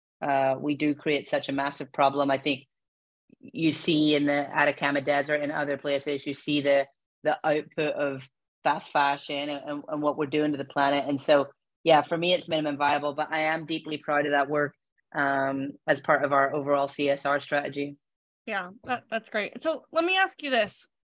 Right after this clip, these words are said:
Speaker 2: It sounds like a lot of what, what drives you and what drives the company is your passion for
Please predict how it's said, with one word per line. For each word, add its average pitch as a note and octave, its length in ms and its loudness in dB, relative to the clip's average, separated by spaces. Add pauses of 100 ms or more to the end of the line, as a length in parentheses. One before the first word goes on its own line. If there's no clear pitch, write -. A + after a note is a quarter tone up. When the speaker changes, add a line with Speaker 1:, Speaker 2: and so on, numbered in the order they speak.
Speaker 2:
It - 400 -10
sounds D#4 360 4
like C4 300 4 (240)
a A#3+ 80 4
lot A3 260 4
of A3 140 -2
what, G#3 380 2
what G3+ 200 -8
drives G3 420 2
you G3+ 360 -4
and F#3+ 260 -6
what G3+ 120 -4
drives F#3 220 -4
the G3 60 -10
company F#3 480 -8
is F#3 180 -8
your G3 100 -6
passion F#3+ 560 -4
for F#3+ 360 0